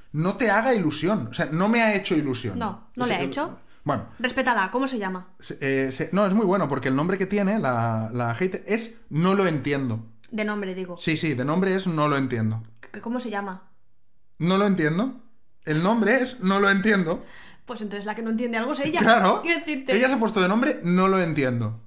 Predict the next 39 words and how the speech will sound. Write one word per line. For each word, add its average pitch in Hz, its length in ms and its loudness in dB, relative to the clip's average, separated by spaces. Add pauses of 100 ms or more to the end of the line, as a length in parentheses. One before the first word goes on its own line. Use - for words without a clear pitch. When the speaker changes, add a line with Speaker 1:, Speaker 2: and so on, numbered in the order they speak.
(140)
Speaker 1:
O - 40 -16
sea, 170 120 4
ella 196 100 4
ha 240 60 4
entrado 233 340 2
a 202 40 2
matar, 127 540 -2
como 147 200 -2
diciendo, 131 480 -2 (180)
ya 196 220 4
el 190 100 2
nombre 233 260 2
vais 180 200 0
a 175 40 0
ver 190 140 0
que - 80 -2
es - 160 -4
No 165 220 0
lo 160 100 2
entiendo. 123 480 -2
Speaker 2:
Madre 214 420 -2
mía, 190 220 -8
esta 185 240 -4
no 233 80 -4
sabe 214 220 -4
de 220 80 -2
lo 190 80 -4
que 185 80 -12
somos 190 240 -10
capaces. 185 360 -8
O 190 60 -8
sea, 196 140 -8
si 185 100 -8
Speaker 1:
Claro. 135 120 0
Speaker 2:
con - 40 -4
María 202 180 0
José 214 200 -4
nos 320 160 -2
cebamos, 254 420 -2